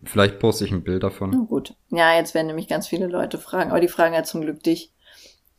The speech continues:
Speaker 2: Oh,
Speaker 1: Ja,
Speaker 2: ey,
Speaker 1: ja.
Speaker 2: es war so schön, als wir deinen Instagram-Namen ausgewählt haben. Das war so
Speaker 1: Mhm.
Speaker 2: lustig. Ich hatte da so einen Spaß bei.
Speaker 1: Ich hab nichts davon mitbekommen. Also vielleicht drei, vier Minuten, ne?
Speaker 2: Ja,
Speaker 1: Aber
Speaker 2: das ist nicht schlimm.
Speaker 1: es gibt ja Leute, die arbeiten müssen.
Speaker 2: Das war abends um neun.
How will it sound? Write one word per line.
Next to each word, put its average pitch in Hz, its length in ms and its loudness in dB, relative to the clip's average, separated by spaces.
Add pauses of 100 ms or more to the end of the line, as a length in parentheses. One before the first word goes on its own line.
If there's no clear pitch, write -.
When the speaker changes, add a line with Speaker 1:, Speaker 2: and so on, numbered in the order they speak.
(240)
Speaker 2:
Oh, - 60 0
Speaker 1:
Ja, 180 240 8
Speaker 2:
ey, 180 180 6
Speaker 1:
ja. 170 60 6
Speaker 2:
es 175 120 2
war 180 160 10
so 180 200 2
schön, 208 340 8
als 175 300 2
wir 180 80 8
deinen 165 400 6
Instagram-Namen 160 760 0
ausgewählt 160 600 -2
haben. 175 320 -2 (480)
Das - 220 0
war 175 160 10
so 185 220 8
Speaker 1:
Mhm. 214 160 6
Speaker 2:
lustig. 214 360 6
Ich 202 140 0
hatte 170 100 2
da 170 180 8
so 180 220 0
einen 214 220 2
Spaß - 400 0
bei. 170 400 4 (1400)
Speaker 1:
Ich 87 100 -4
hab 87 140 -2
nichts 90 320 0
davon 90 320 4
mitbekommen. 87 560 -2
Also 95 240 -2 (420)
vielleicht 90 420 0
drei, 92 200 4
vier 98 160 0
Minuten, 90 480 0
ne? 82 320 -4
Speaker 2:
Ja, 185 80 8
Speaker 1:
Aber 180 60 6
Speaker 2:
das 185 120 4
ist - 60 -4
nicht 190 180 0
schlimm. 196 240 4
Speaker 1:
es - 100 -8
gibt - 160 0
ja 127 100 8
Leute, 110 260 8
die 110 100 2
arbeiten 90 540 4
müssen. - 640 -8
Speaker 2:
Das 170 240 2
war 160 160 8
abends 175 400 6
um 147 100 -4
neun. 156 640 -2